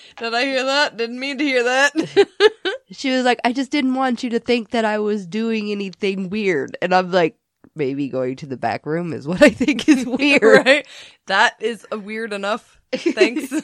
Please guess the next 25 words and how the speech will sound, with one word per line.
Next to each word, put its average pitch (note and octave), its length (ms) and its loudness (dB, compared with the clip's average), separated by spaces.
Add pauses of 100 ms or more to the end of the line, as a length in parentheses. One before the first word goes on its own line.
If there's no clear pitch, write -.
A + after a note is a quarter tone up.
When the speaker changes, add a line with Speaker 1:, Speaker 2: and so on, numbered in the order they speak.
Speaker 1:
<laughs> F4 840 2 (600)
Speaker 2:
But G#3+ 500 0
I F3 140 2
did G3 440 -2
discover G#3 840 -2 (340)
a F3+ 100 0
back F3 340 -2
room D3+ 520 -2 (120)
movie. A#2+ 480 -6 (200)
Speaker 1:
Oh. G#3 500 -10 (320)
Speaker 2:
I, D3 200 -6 (120)
I C#3+ 80 -6
discovered A#2+ 600 -12
this. - 300 -12
<laughs> - 20 -6
Speaker 1:
<laughs> - 0 -
You're E4+ 1400 4
like, D4+ 240 -10
"Uh-oh." G3+ 360 -10 (380)
Speaker 2:
It F#3 220 0
is G3 200 0
called E3+ 720 -4 (300)
Grandfather A3 1600 -4 (160)
Cuckold. - 640 -12 (640)
Speaker 1:
Ah. G3+ 680 -2